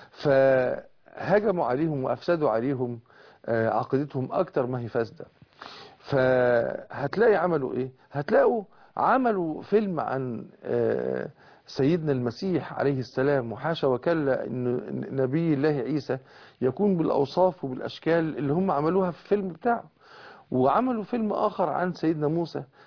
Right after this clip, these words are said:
عليه السلام، و-، وطبعًا آذوه و-، و-، و-، و-، أنا بدون داعي للدخول في تفاصيل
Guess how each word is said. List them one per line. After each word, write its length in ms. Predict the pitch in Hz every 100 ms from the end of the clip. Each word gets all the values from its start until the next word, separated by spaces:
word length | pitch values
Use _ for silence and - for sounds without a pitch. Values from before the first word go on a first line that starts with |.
| -
عليه 300 | - 139 151
السلام، 560 | 127 - 117 139 151 127 _ _ - -
و-، 300 | 113 - 131
وطبعًا 720 | 127 135 123 113 165 151 131 107
آذوه 520 | 123 117 139 165 156
و-، 500 | 165 135 147 165 165
و-، 280 | 147 151 160
و-، 200 | 147 147
و-، 340 | 143 - - -
أنا 180 | 160 175
بدون 400 | 156 151 202 165
داعي 320 | 180 175 151
للدخول 420 | 131 120 120 156
في 100 | 135
تفاصيل 540 | 127 113 110 170 151